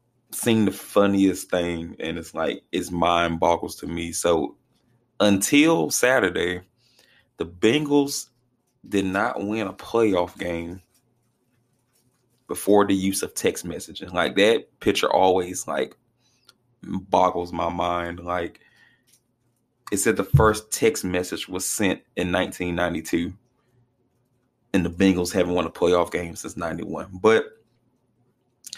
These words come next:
shout out to the Bengals. I'm happy for y'all. Uh, there was some questionable ref, refereeing and ref calls there. Um, I don't know if anybody got to check the game out this week, but it was kinda,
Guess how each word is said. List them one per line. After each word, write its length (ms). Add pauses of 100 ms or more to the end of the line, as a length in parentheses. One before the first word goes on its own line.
(260)
shout 220
out 120
to 100
the 60
Bengals. 460
I'm 120
happy 240
for 140
y'all. 540
Uh, 360 (400)
there 100
was 140
some 180
questionable 1000 (480)
ref, 560 (140)
refereeing 640
and 120
ref 240
calls 440
there. 360 (140)
Um, 440 (380)
I 60
don't 180
know 60
if 100
anybody 480
got 160
to 80
check 280
the 60
game 460
out 240
this 220
week, 360
but 400 (2250)
it 80
was 160
kinda, 320